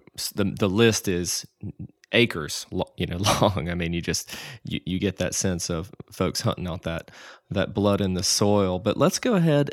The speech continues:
and, and dive into some of these cases that you've got here in, uh, the book. The first one is, uh, <laughs> really one that w-, uh, we're gonna, we're gonna, this week we're gonna talk about sort of, uh, the gown of the town of Gown, and next week we're gonna go to the town. So we're gonna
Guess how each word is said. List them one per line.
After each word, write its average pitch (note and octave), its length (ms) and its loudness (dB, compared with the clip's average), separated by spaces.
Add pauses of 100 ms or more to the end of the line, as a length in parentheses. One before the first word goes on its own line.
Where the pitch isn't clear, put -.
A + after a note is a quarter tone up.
and, G#2 280 2 (100)
and G2+ 200 2
dive G#2 360 2
into G2+ 400 2
some G#2+ 260 2
of F#2+ 60 -2
these F#2+ 200 -2
cases G#2 760 -2
that - 240 -4
you've F2+ 100 -4
got F2+ 320 -2
here F#2+ 440 0
in, F#2 340 0 (580)
uh, F2 200 -6 (120)
the G#2 180 -6
book. B2+ 560 2 (260)
The G#2+ 100 2
first E3+ 460 -2
one G#2 340 2
is, F#2+ 600 0 (280)
uh, F#2 240 -2
<laughs> - 40 -6
really C#3 520 4 (540)
one A#2+ 320 4
that G#2+ 180 2
w-, - 200 -6
uh, - 80 -2
we're A#2 160 2
gonna, G#2 240 0
we're A2+ 100 0
gonna, G2 200 -2 (420)
this C#3 280 0
week C3+ 180 4
we're A#2 80 4
gonna A2 140 2
talk G#2 260 0
about F#2 460 -2
sort F#2+ 200 -2
of, F2+ 120 -4 (320)
uh, F#2 220 -4
the F2+ 140 -6
gown B2 440 6
of B2+ 120 2
the C3 60 -4
town B2 300 2
of A#2+ 40 -4
Gown, A#2+ 280 2
and F#2+ 80 0
next A2 200 0
week A2 200 0
we're A2 60 4
gonna G#2 60 -2
go G2 160 2
to G#2 140 0
the - 80 -4
town. E2+ 420 0
So - 140 -6
we're F2+ 60 -4
gonna F#2 180 -2